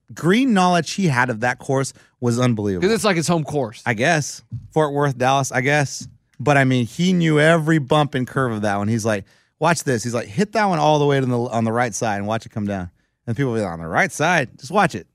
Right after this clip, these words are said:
Speaker 1: This isn't your, your good shot, but watch this ball come down." So he, they'd hit it and it'd come all the way down, down and land about a foot away from the hole. He's like, "Yeah, it's crazy, huh?"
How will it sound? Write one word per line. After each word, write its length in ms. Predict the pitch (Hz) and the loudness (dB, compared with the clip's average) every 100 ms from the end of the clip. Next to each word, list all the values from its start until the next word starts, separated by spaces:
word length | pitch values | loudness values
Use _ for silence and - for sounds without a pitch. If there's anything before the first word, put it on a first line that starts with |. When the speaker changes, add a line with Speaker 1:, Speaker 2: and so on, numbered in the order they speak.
| _ | _
Speaker 1:
This 200 | 185 214 | -6 -2
isn't 240 | 226 202 143 | 0 0 0
your, 260 | 135 120 - _ _ | 0 0 -6 _ _
your 280 | 127 120 117 | -6 -2 -2
good 240 | 101 135 135 | 0 -2 0
shot, 280 | 170 165 | 0 0
but 80 | 127 | 0
watch 280 | 113 135 - | 0 -2 -2
this 120 | 127 | -8
ball 200 | - 104 | -4 -4
come 160 | - 95 | -4 -8
down." 200 | 87 85 _ _ _ _ _ _ | -8 -12 _ _ _ _ _ _
So 120 | - 139 | -2 0
he, 100 | 135 | 2
they'd 280 | 131 135 | 2 2
hit 180 | 131 151 | 4 4
it 20 | |
and 100 | 143 | 2
it'd 120 | 123 117 | -2 0
come 180 | 120 | 0
all 760 | 120 131 143 147 156 160 165 170 | 2 2 4 4 4 6 6 6
the 100 | 175 | 4
way 100 | 180 | 4
down, 320 | 175 170 165 | 4 2 0
down 280 | 143 160 160 | 2 2 2
and 120 | 143 | 2
land 180 | 135 143 | 2 2
about 160 | 143 127 | 2 0
a 20 | |
foot 180 | - 139 | 0 0
away 160 | 131 | 0
from 100 | 127 120 | 0 2
the 40 | |
hole. 160 | 123 131 | 2 2
He's 120 | 113 | 2
like, 180 | 113 101 | 0 0
"Yeah, 160 | 123 | 0
it's 80 | 113 | 0
crazy, 320 | - 131 107 | 0 0 0
huh?" 220 | 107 117 | 0 -2